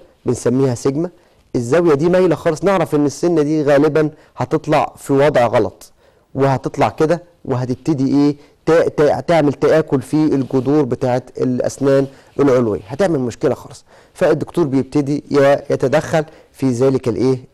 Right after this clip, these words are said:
الوضع. يعني إحنا عندنا هنا برضو صورة كده يا ريت يجيبها لنا، اللي هي رقم تسعتاشر ل-، إيه، آه، السنان عاملة إزاي لما تبتدي تطلع الأنياب في،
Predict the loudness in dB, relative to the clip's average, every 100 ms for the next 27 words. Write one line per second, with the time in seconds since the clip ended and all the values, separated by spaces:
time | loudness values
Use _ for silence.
0 | -4 -4 -4 -10 -6 -4 -4 -4 -4 -2
1 | 0 0 0 -2 -10 _ _ -4 -2 -2
2 | -4 -2 0 0 0 0 2 0 0 -4
3 | -4 -2 0 -2 -4 -12 _ -8 -2 2
4 | 2 0 -4 -4 -4 -2 0 0 -2 -4
5 | -8 _ -20 _ _ _ _ -20 -4 0
6 | 0 -2 -12 -20 -4 0 2 2 0 0
7 | 0 2 0 -2 -6 -2 0 2 0 -6
8 | -6 -2 0 -2 0 0 0 -4 _ _
9 | -4 0 2 0 -2 -2 0 0 0 2
10 | 2 0 0 2 0 -4 -20 -12 -4 -2